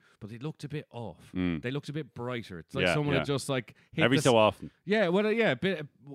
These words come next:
Speaker 1: any splash of sunlight, and it's
Speaker 2: Mm.
Speaker 1: like someone had just cranked up the
Speaker 2: Yeah, yeah.
Speaker 1: saturation on a
Speaker 2: On that
Speaker 1: photo.
Speaker 2: wall only.
Speaker 1: Yeah, yeah, yeah, that's
Speaker 2: Yeah,
Speaker 1: it, yeah,
Speaker 2: yeah,
Speaker 1: yeah.
Speaker 2: yeah.
Speaker 1: Any bit of light, and any light change,
Speaker 2: Mm.
Speaker 1: you're like, "Oh, oh God, that looks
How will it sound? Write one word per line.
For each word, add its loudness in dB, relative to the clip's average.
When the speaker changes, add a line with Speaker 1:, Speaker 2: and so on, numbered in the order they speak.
Speaker 1:
any -4
splash -6
of -4
sunlight, -2
and -8
it's -2
Speaker 2:
Mm. 0
Speaker 1:
like -2
someone -4
had -6
just -8
cranked -8
up -4
the -8
Speaker 2:
Yeah, -12
yeah. -14
Speaker 1:
saturation -4
on -6
a -8
Speaker 2:
On 6
that 8
Speaker 1:
photo. 0
Speaker 2:
wall 8
only. 4
Speaker 1:
Yeah, 2
yeah, 2
yeah, 0
that's 0
Speaker 2:
Yeah, 4
Speaker 1:
it, 0
yeah, 2
Speaker 2:
yeah, 0
Speaker 1:
yeah. 0
Speaker 2:
yeah. -4
Speaker 1:
Any 0
bit -2
of -4
light, -2
and -6
any -4
light -4
change, -8
Speaker 2:
Mm. -4
Speaker 1:
you're -2
like, -4
"Oh, -4
oh -12
God, -12
that -12
looks -16